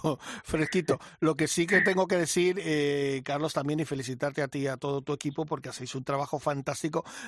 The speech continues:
Me acuerdo que en la entrega de premios tú dijiste, "No, porque, mm, los de la fundación a lo mejor ya no quieren contar conmigo", <laughs> y tal, y dijeron las dos, "Ni se te ocurra, tú aquí el primero".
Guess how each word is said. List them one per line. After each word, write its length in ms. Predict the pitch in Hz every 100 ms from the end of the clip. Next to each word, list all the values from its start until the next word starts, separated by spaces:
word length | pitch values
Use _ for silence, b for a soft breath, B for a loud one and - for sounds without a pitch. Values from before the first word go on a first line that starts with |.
| B
Me 140 | 147
acuerdo 360 | 135 165 170 185
que 100 | 196
en 100 | 185
la 160 | 170
entrega 380 | 151 143 175 180
de 120 | 170
premios 380 | 147 160 170 165
tú 100 | 175
dijiste, 380 | 160 - 143 160
"No, 260 | 202 233 214
porque, 540 | 208 185 185 180 175
mm, 240 | 180 165 160
los 140 | 165
de 100 | 165
la 100 | 170
fundación 480 | - 165 156 202 226
a 60 | 202
lo 100 | 180
mejor 260 | - 190
ya 120 | 185
no 140 | 180 170
quieren 280 | 175 175 170
contar 380 | 160 160 175
conmigo", 600 | 165 147 147 - 170 156 -
<laughs> 40 |
y 100 | 156
tal, 240 | 143 151
y 40 | 156
dijeron 380 | 139 170 151 151
las 100 | 147
dos, 180 | 156
"Ni 280 | 180 - 254
se 220 | 240 254
te 120 | 247 247
ocurra, 600 | 254 294 302 254 170 135 B B -
tú 180 | 247 269
aquí 280 | 254 349
el 100 | 269 262
primero". 540 | 247 220 226 214 151